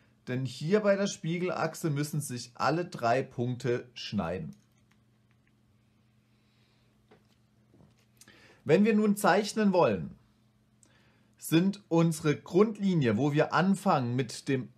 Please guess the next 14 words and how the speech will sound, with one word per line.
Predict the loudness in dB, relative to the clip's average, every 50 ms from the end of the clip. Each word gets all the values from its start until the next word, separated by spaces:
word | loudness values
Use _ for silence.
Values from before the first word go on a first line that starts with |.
| _ 0
Eck, | 0 0 0 0 -10 -18 -18 -20 -20 _ _ _ _ _ _
wenn | -10 -6 -4 0 0
wir | 0 0
jetzt | 0 -2 -4
das | -4 -4 -2
als | -4 -8 -8
unser | -6 -6 -4 -4 -2
Werkstück | 0 0 -2 -2 -2 -6 -6 -4 -2
nehmen, | 0 0 0 0 0 -2 -4 -6 _ _ _ _ _ -8
wo | -6 -6
unser | -4 -4 -4 -4 -4 -2 -2
Eck | -2 -4 -4
hier | -2 -2 -2 0 0
anfängt | -2 -4 -6 -2 -2 -2 -2 -2 -6 -8 -12 -20